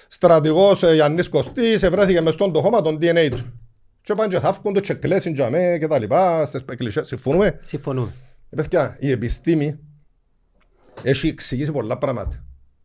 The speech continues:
Speaker 1: Για τον πλανήτη που ζούμε. Κάποια πράγματα τα οποία έχουν σχέση με τα που συζητούμε.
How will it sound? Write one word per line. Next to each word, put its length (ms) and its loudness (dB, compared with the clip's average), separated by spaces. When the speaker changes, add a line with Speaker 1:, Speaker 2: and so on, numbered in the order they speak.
Speaker 1:
Για 140 -6
τον 140 -4
πλανήτη 420 0
που 100 0
ζούμε. 460 -4
Κάποια 340 0
πράγματα 400 2
τα 60 4
οποία 120 0
έχουν 140 0
σχέση 300 -2
με 160 0
τα 120 -2
που 80 -6
συζητούμε. 500 -10